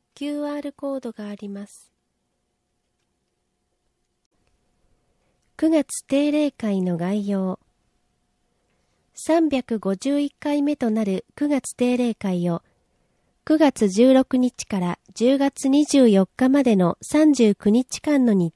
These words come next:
程で開催しました。今定例会には、知事から補正予算案や決算認定議案など、二十五議案が提出されました。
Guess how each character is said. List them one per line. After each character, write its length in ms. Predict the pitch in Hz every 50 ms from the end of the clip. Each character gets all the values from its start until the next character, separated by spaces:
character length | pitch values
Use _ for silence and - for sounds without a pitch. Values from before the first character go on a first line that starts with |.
| _
程 160 | - 214 214 202
で 140 | 214 214
開 220 | - - 190 196 214
催 260 | - 233 220 220 208
し 120 | - -
ま 140 | 208 214 208
し 100 | 196 - -
た。 200 | 175 160 - - _ _ _ _ _ _ _ _ _ _ _ _ _ _ _ _ _ _ _ _ _ _ _ _ _ _ _
今 280 | - - 330 339 294 -
定 240 | - 269 269 269 269
例 180 | 269 269 262
会 240 | - 226 214 202 196
に 140 | 196 196 180
は、 180 | 180 175 - - _ _ _ _ _ _ _ _ _ _ _ -
知 100 | - 294
事 160 | - 311 302
か 160 | - 247 214
ら 240 | 196 180 180 - _ _ _ _
補 160 | _ - 220
正 300 | 226 - - 285 294 294
予 120 | 294 285 277
算 320 | - - 302 294 285 262 233
案 240 | 208 196 190 180
や 180 | 165 165 - - _ _ _ _ _ _ _ _ _ _ _ _
決 200 | - 277 285 - - -
算 280 | - 247 220 196 185 190
認 220 | 208 233 247 254
定 260 | - - 277 269 269 247
議 180 | - 262 269
案 200 | 247 220 202 190
な 120 | 196 196 180
ど、 200 | 180 175 - - _ _ _ _ _ _ _ _ _ _
二 140 | 240 277 294
十 260 | - 277 262 240 226
五 160 | - - 202
議 240 | 185 - - 285 285
案 140 | 269 247 220
が 100 | 208 190
提 260 | - - 202 214 220
出 300 | - 233 214 - - -
さ 120 | - 220
れ 100 | 208 214
ま 140 | 208 208 208
し 100 | - -
た。 220 | - 180 165 165